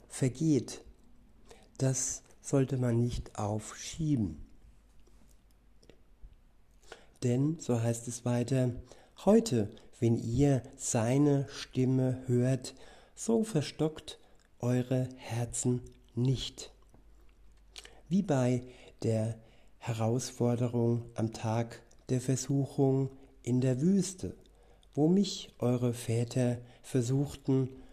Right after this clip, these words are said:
sie prüften mich und sahen doch mein Werk. Ja, wir sehen alle Gottes Schöpfung, wir sehen alle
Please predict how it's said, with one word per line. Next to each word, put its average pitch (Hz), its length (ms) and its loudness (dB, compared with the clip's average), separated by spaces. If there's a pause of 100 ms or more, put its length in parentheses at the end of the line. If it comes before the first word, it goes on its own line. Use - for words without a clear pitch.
(460)
sie - 280 0
prüften 143 720 2
mich - 440 0 (540)
und 151 420 0
sahen 120 560 -2
doch 123 400 -2 (480)
mein 117 480 0 (160)
Werk. 127 720 -2 (1200)
Ja, 120 320 -4 (260)
wir 139 200 2
sehen 156 340 6 (100)
alle 156 320 4 (140)
Gottes 131 580 0
Schöpfung, 151 720 -2 (100)
wir 127 80 0
sehen 151 400 4
alle 139 320 0